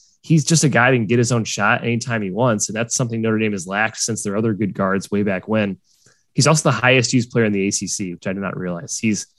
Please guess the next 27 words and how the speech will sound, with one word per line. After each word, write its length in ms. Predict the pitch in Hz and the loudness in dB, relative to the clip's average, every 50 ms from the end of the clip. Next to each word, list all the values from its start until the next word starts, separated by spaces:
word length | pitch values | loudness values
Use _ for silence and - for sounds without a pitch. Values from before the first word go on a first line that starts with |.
| _ _ _ _ | _ _ _ _
literally 480 | - 131 131 131 117 107 107 101 95 85 | 2 4 6 6 6 6 4 4 2 0
number 240 | - 110 110 107 104 | 0 0 2 2 2
one 200 | 104 104 101 95 | 2 2 2 0
in 100 | 92 92 | -2 -4
usage. 560 | 92 95 90 - - - 90 85 - - - - | -6 -6 -6 -6 -8 -8 -8 -8 -10 -12 -14 -14
Um, 280 | - 95 90 87 85 82 - _ _ | -12 -10 -10 -10 -10 -12 -16 _ _
wild. 360 | - 98 98 95 87 76 - - _ _ _ _ _ _ _ _ _ - | -6 -2 -2 -2 -2 -4 -8 -12 _ _ _ _ _ _ _ _ _ 0
Uh, 180 | 107 107 101 95 - - - | 2 2 4 2 0 -2 2
Vodtech's 400 | 131 139 147 - 170 147 120 - | 2 4 4 6 4 4 4 4
offense 280 | 113 113 117 120 117 117 | 2 2 0 0 -2 -2
needs 120 | 117 107 | -2 -2
to 60 | 110 | 0
get 140 | 123 113 - | 0 0 2
going. 420 | 120 110 110 110 110 110 107 - - _ _ _ _ _ _ | 2 4 4 4 4 2 0 -2 -8 _ _ _ _ _ _
It's 80 | - - | -6 0
very 240 | - 123 123 123 117 | 2 4 4 4 4
jump 280 | - 120 110 110 110 101 | 4 2 2 2 0 2
shot 220 | - 131 110 - | 0 0 0 0
reliant 380 | 98 92 87 90 92 95 101 110 | -2 -2 -2 0 0 0 0 0
right 160 | 107 - - | -2 -2 0
now. 160 | 104 101 101 | 0 0 0
They 80 | 98 101 | 0 0
don't 140 | 104 - - | 0 0 0
really 160 | 107 107 104 | 0 0 0
attack 320 | 95 - 110 107 101 98 | 0 0 -2 -2 -2 -2
the 100 | - 98 | -4 -6
rim. 280 | 92 92 95 95 101 - | -4 -4 -4 -4 -6 -8